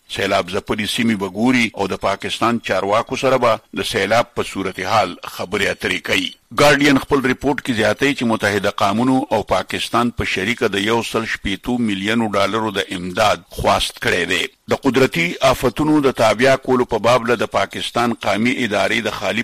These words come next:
په ورځ جاري کړي خپل تازه ریپورت کې سیلاب کې د نورو اووه پنځوسو کسانو د مرګونو تصدیق کړی دی. دې سره د مړو کسانو کل شمیر دولس سوه پنځه شپېته ته رسېدلی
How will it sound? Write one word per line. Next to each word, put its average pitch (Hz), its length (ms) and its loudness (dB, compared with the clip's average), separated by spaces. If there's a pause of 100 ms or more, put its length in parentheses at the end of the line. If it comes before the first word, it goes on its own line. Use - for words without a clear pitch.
(100)
په 101 100 0
ورځ 104 320 -2
جاري 95 300 -2
کړي 120 240 -4
خپل 104 260 -6
تازه 101 300 0
ریپورت 120 360 -2
کې - 480 -6
سیلاب 117 460 2
کې 110 180 -2
د 107 140 0
نورو 139 260 4
اووه 113 460 0
پنځوسو 110 560 -2
کسانو 113 460 0
د 98 120 -2
مرګونو 101 400 0 (100)
تصدیق 104 440 -6
کړی 104 280 0
دی. 90 120 0 (240)
دې 139 120 4 (100)
سره 123 240 2
د 113 100 2
مړو 131 260 2
کسانو 123 480 -2
کل 123 220 0
شمیر 120 260 -4 (140)
دولس 120 320 0
سوه 120 260 2
پنځه 95 340 -4
شپېته 104 380 -4
ته 104 160 0
رسېدلی 104 500 0